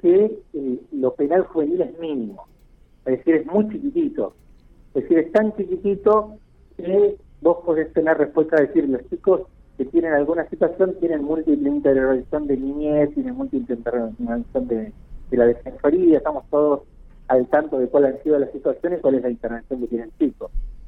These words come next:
Eso te lo permite que vos tenés un, un, un sistema muy chico, es decir, en realidad, eh, la cantidad de chicos que por año,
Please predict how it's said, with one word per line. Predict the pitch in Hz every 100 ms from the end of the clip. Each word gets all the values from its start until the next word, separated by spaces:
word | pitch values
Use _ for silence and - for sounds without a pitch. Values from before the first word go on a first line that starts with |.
| - - - -
Eso | 202 240
te | -
lo | 160 -
permite | 139 156 196 165
que |
vos | 139 156
tenés | 147 147
un, | 156 139 -
un, | 147 135 135
un | 139 -
sistema | 127 - 151 131
muy | 139 139
chico, | 233 214 139
es | 113
decir, | - 135 - _ _ -
en | 120
realidad, | 131 127 127 156 170 - - - -
eh, | 127 123
la | - 127
cantidad | - 131 127 170
de | 160 -
chicos | 180 - 127 - -
que | 156 135 - - - - -
por | 147 143
año, | 165 151 139 123 110